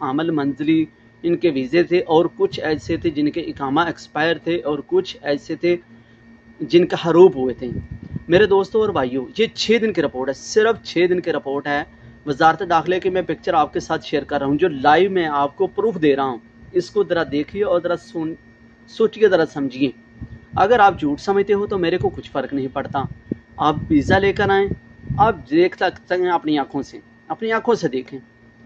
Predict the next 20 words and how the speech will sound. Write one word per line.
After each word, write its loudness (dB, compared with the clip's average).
अगर 2
आप 4
सच -8
मानेंगे 2
तो -8
आप -2
ही 2
का -4
फ़ायदा -4
है, -6
हमें 4
कुछ -8
भी -2
फ़ायदा -2
नहीं -2
है -6
झूठ -8
सच -12
बोलने -10
का। -10